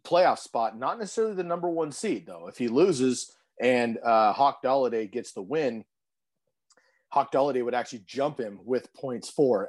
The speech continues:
as of right now. So that's an interesting battle up at number one, but Hawk Dalladay and Hyde and Zeke locked into at least two playoff spots. Lucas alone at number three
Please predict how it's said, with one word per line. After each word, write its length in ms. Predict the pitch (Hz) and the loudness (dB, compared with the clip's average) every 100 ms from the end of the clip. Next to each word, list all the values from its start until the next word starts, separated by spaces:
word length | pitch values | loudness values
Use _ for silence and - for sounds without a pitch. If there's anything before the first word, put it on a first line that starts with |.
| 123 | 2
as 220 | 123 117 | 4 2
of 100 | 104 | 0
right 240 | 110 104 | 0 0
now. 220 | 110 101 | -2 -6
So 160 | 95 104 | -8 -2
that's 240 | 113 117 | 0 0
an 80 | 131 | -2
interesting 400 | 120 120 - 117 | -4 -6 -6 -4
battle 340 | 104 113 113 110 | 2 4 4 2
up 100 | 120 | -2
at 80 | |
number 220 | 101 110 107 | -4 -4 0
one, 300 | 120 143 123 | 2 4 2
but 140 | 107 - _ _ _ | 0 -4 _ _ _
Hawk 200 | 160 - | 0 2
Dalladay 320 | 147 135 131 | 2 4 2
and 100 | 120 | 0
Hyde 180 | 127 123 | -2 -2
and 80 | 110 | -4
Zeke 260 | 123 117 123 | -6 -8 -8
locked 400 | 110 123 120 131 | -2 0 0 -4
into 400 | 120 113 120 104 | -8 -8 -8 -8
at 100 | 107 | -4
least 300 | 123 120 - | -4 -4 -8
two 140 | 120 | -8
playoff 340 | - 120 104 | -2 2 2
spots. 360 | - 101 - - _ _ - | 0 -8 -8 -12 _ _ 0
Lucas 380 | 143 160 185 - | 2 4 2 2
alone 360 | 127 120 131 | 0 2 2
at 100 | 143 | 2
number 220 | 135 151 | 0 0
three 520 | 156 - 147 147 151 | -2 2 4 4 2